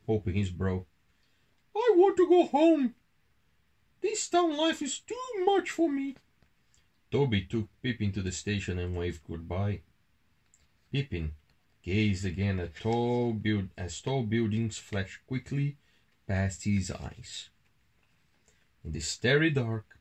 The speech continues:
Pippin finally reached his hedge. He sniffed the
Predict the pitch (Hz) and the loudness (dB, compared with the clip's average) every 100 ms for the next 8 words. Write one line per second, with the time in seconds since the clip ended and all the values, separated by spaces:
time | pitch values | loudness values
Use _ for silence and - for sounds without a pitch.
0 | - 120 104 98 76 - 101 110 110 113 | -6 -6 -2 -4 -4 -6 -2 0 0 0
1 | 92 87 82 - 82 78 - 80 78 - | 0 -2 -6 -6 -10 -10 -8 -6 -6 -8
2 | - - - _ _ _ _ _ _ - | -12 -14 -20 _ _ _ _ _ _ -14
3 | 73 - 85 92 104 120 123 - - - | -10 -10 -6 -2 0 2 0 -4 -14 -12